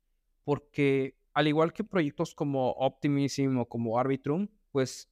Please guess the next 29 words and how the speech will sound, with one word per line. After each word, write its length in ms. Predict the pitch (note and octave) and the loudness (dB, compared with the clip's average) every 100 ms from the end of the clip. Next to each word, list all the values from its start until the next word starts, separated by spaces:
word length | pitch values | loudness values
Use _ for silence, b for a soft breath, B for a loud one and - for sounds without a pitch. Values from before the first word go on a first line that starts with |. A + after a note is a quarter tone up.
| - | 0
desde 200 | D3 C#3+ | 4 4
ahorita 220 | C#3 F#3 | 4 4
ya 100 | E3+ | 4
lanzaron 400 | E3+ D#3 D3 D3+ | 4 2 0 0
que 120 | - | -2
traen 280 | - B2+ C#3 | 0 2 2
un 160 | C#3+ C3 | 0 2
roadmap 380 | B2+ B2+ B2 | 2 2 2
para 200 | - A#2 | 2 2
descentralizarse 760 | A2+ G#2+ A2+ A2+ A2 - A#2+ - | 2 0 -4 -2 -2 0 0 -2
por 260 | - B2 - | -6 -6 -6
completo, 600 | G#2 G#2 C3 C3 - A2+ | -8 -4 0 0 0 -4
al 80 | A2+ | -2
igual 260 | A2 A#2 | 0 0
que 100 | - | 0
estos 200 | A#2+ A#2 | -4 -4
otros 220 | A#2+ B2 | -4 -2
dos 120 | A#2+ - | 0 0
proyectos, 540 | B2 A#2 - A2+ - | 0 0 0 -6 -4
¿no? 180 | C3+ F#3+ _ _ _ _ _ _ _ _ _ | -4 -4 _ _ _ _ _ _ _ _ _
Y 440 | D3 C#3+ C#3+ C#3 C3+ - | 2 2 2 0 -2 0
pues 160 | D3 | 0
en, 240 | C#3+ D3 D3 | 2 0 -2
en 120 | D#3+ | -4
su 80 | D3+ | -2
estado 160 | - F#3 | 0 2
inicial 460 | F3+ D#3 D3+ D#3 | 2 2 2 0
tienen 260 | - D3+ D#3 | -4 -2 0
como 380 | D#3 C3+ A#2+ | 0 0 -2